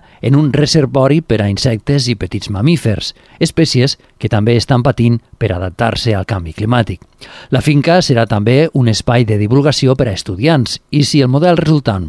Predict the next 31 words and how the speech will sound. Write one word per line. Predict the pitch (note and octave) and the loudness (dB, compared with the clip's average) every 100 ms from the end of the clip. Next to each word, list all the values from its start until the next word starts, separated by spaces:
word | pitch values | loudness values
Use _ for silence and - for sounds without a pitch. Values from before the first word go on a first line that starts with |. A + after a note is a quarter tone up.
| - | -2
funciona, | G3 - B2 C#3 F#3+ - - - | -2 2 2 2 -2 -8 -6 -2
l'entitat | G3+ F3+ B2 A#2+ - _ _ C3 | 0 2 0 -2 -8 _ _ -2
pensa | C#3 - D#3 | -2 0 2
en | C3+ | 4
una | C3+ B2+ | 2 2
gran | A2 C#3+ C3 | 2 2 2
xarxa | - C#3 C3+ - D3+ | 2 0 0 0 2
de | A#2 | 2
microreserves | A2+ - G2 F2+ F#2+ C3+ A2+ A#2+ G2 | 2 0 0 -2 -2 -2 0 0 -2
al | F2+ | -2
territori | D3 D#3+ A#2+ A2+ A#2 | 0 2 2 0 0
i | A#2 | 0
en | A2+ | 0
estendre'l | G#2 - E3+ F#3 F#3+ F#3+ | -2 0 0 2 2 0
fins | D#3+ G3+ F3+ | 0 0 0
i | C#3+ | 2
tot | A#2+ - - - _ G2 | 0 -2 -10 -20 _ -6
a | |
petita | G2+ F#2+ D#3+ C#3+ | -4 -2 0 0
escala, | - D3 G2 - | 0 -2 -2 -8
com | - F#2 | -8 -4
per | B2 | 0
exemple | B2+ A#2+ G2+ G#2 G2+ _ _ - | 2 0 0 -2 -4 _ _ -12
als | F2 | -8
jardins. | G#2 G2+ C3+ G#2+ - - _ - - - - | -6 0 2 0 -4 -12 _ -20 -20 -14 -4
L'acord | B2 C#3+ B2+ | 0 2 2
de | A2+ | 0
custòdia | - A2 - C#3 D3+ F3+ F3+ G#2+ | -2 -4 0 0 2 2 2 0
amb | G#2+ | 0
l'Ajuntament | G2+ G2+ G2 F#2 A2 | 0 -2 -2 -2 0
d'Amposta | B2+ C3 A#2+ - A#2+ | 0 0 0 0 -4